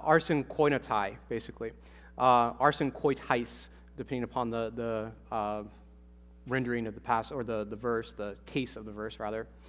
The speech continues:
Uh, and I was talking about how there are scholars who kind of take this, this, uh,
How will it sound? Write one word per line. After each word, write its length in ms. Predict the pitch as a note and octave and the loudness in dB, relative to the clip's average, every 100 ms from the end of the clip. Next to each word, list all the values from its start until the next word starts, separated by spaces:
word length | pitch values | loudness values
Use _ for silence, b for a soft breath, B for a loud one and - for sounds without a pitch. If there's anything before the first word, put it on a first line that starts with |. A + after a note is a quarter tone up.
| B B B B - | B B B B 2
Uh, 240 | C3 C3 C3 | 6 6 4
and 80 | E3+ | 4
I 20 | |
was 120 | E3 | 6
talking 200 | A3 A3 | 8 6
about 220 | G3+ F3+ - | 8 6 8
how 320 | F3 D#3+ D#3+ | 8 10 10
there 260 | D3+ D3+ | 8 6
are 160 | D3 D3 | 6 2
scholars 560 | - - F#3 F#3 E3+ - | 2 8 10 12 8 2
who 60 | |
kind 200 | C#3+ D#3 | 2 2
of 140 | C3+ - | 2 2
take 160 | E3+ | 0
this, 200 | D#3+ C3+ | 0 -6
this, 560 | C#3 D3 C#3 D3 - - D#3 | -6 -8 -4 -4 -4 -10 -2
uh, 260 | C3 A#2+ | 2 2